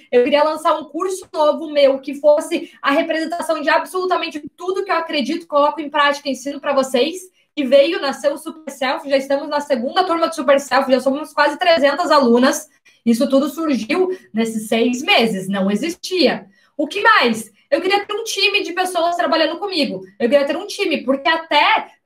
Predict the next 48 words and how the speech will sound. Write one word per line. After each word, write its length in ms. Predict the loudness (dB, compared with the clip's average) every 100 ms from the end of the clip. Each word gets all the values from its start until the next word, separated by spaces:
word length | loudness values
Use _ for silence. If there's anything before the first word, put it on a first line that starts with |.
| _
fevereiro 800 | -2 -2 2 4 6 4 2 -2
eu 100 | -4
trabalhava 380 | -2 -2 -2 -4
sozinha. 920 | -8 -4 -2 -2 -4 -6 -4 -4 -4 -8 -16
Era 180 | 0 0
só 360 | 0 4 4 4
eu 160 | 2 -2
que 100 | -2
fazia 300 | -4 -2 -6
o 20 |
meu 100 | -4
negócio 340 | -4 -4 -6
inteiro, 400 | -14 _ -6 -4
eu 60 | -4
não 100 | -6
tinha 180 | -4 -4
ninguém 580 | -4 -12 0 2 2
trabalhando 440 | 0 0 0 0 -2
comigo. 480 | -2 -2 -4 -8 -16 _ _ _ _
Agora, 560 | 2 4 6 6 6
nós 200 | 4 4 0
temos 280 | -4 -4
cinco 300 | -4 -8 -8
pessoas. 680 | -4 -2 0 0 -2 -10 -20 _ _ _ _
Só 160 | 0 2
pra 120 | 2
vocês 140 | -4 -2
terem 320 | 2 2 2
uma 140 | 0
noção. 480 | 0 2 2 2 -2 -14 _
Que, 160 | -2 -2
então, 320 | 2 4 4
isso 220 | 0 -4 -6
significa 560 | -4 -2 -2 -2 -2
que 60 | 2
é 40 |
o 100 | 2
quê? 280 | 4 2 2
Foram, 220 | 0 0
inclusive, 580 | -2 -6 -4 -4 -4 -4
menos 400 | 2 2 2 -2
do 160 | -10 -10
que 80 | -10
os 80 |
seis 240 | -6 -4 0
meses 300 | 0 0 0
até 260 | 0 0 2
agora. 460 | 2 2 -2 -10